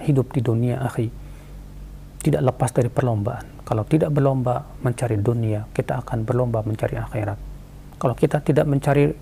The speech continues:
berlomba dalam mencari akhirat, kita akan berlomba mencari dunia. Mana yang lebih bermanfaat, akhi? Berlomba mencari dunia atau berlomba mencari akhirat? Ya, tentu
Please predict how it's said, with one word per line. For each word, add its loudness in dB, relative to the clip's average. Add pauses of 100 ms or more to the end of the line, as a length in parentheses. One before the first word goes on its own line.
(140)
berlomba 6
dalam 4
mencari 2
akhirat, 0
kita -2
akan -2
berlomba 4
mencari 0
dunia. 0 (1900)
Mana 6
yang 6
lebih 4
bermanfaat, 2
akhi? -2
Berlomba 6
mencari 4
dunia 4
atau 2
berlomba 4
mencari 0
akhirat? -4 (1700)
Ya, 2
tentu 2